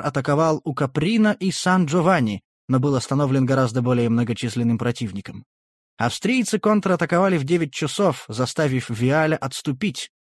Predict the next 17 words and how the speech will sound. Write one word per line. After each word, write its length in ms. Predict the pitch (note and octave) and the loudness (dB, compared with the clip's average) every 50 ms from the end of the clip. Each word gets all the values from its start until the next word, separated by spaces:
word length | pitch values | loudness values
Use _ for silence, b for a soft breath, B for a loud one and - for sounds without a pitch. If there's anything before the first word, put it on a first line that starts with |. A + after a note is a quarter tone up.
| _ - | _ -4
и 80 | - C3+ | 0 0
Наполеон 520 | C3 B2 B2+ C3 C3 C#3 D3+ E3+ D#3+ D3 | 0 2 2 2 2 4 2 2 2 2
немедленно 640 | C#3 C#3 C3 C3+ E3+ F3+ D#3 D3+ D3+ C#3+ C#3 C3+ | 2 4 4 2 2 0 0 0 0 2 2 0
отправил 360 | B2 B2+ - D3+ D3 C3+ C3 B2 | 0 0 0 -2 0 0 0 0
одну 240 | B2 A2 A#2 C3+ | 0 0 2 0
из 140 | C3 A#2 G#2+ | 0 0 -2
бригад 420 | G#2+ A#2+ B2 A2+ A2+ B2 A2+ - A#2 | -4 -4 -4 -2 0 -2 -2 -2 -4
Массена 640 | A2 - - - - - A2+ A#2 C#3 E3+ F#3+ - _ _ _ - | -4 -4 -6 -6 -4 -2 0 0 2 0 0 -2 _ _ _ -8
для 240 | - C3+ E3 F#3 E3+ | -4 0 0 2 2
укрепления 600 | D3 C3 C#3 C3+ B2+ - C3+ D#3+ E3+ E3 D#3 D3 | 0 0 -2 -4 -2 -2 -2 0 0 0 0 -2
центра 380 | B2+ - B2+ A#2+ A#2+ A2 A#2 - | -2 -2 -2 -2 -2 -2 -4 -4
позиции. 640 | A2+ A2 G2+ G#2 G#2 - - - - E2 F#2 E2+ - _ _ _ _ _ _ _ _ _ | -4 -4 -4 -4 -8 -10 -10 -12 -10 -12 -12 -12 -14 _ _ _ _ _ _ _ _ _
Французы 560 | - - C#3+ D3+ D#3+ D#3+ - C4+ C#4 A3+ B3+ | -4 0 2 2 2 2 2 2 2 2 4
вернули 340 | A3 A#3+ A#3 A3 A#3+ B3+ A#3+ | 4 4 6 6 6 4 4
себе 240 | A3+ - A#3 G3 A3 | 2 0 2 2 2
деревню 460 | F3+ D#3 F3+ G3 A3 G#3+ G3 G#3 F#3+ | 2 4 4 4 4 4 2 0 2
Трамбассоре. 1000 | - F#3+ G3 G3 F3 D3 F3+ F#3+ - - - - G#3 F#3 C#3 G#2+ F#2+ F2 G2 G#2 | 2 2 4 4 4 2 2 0 0 -2 -4 0 2 2 2 2 0 -2 -8 -10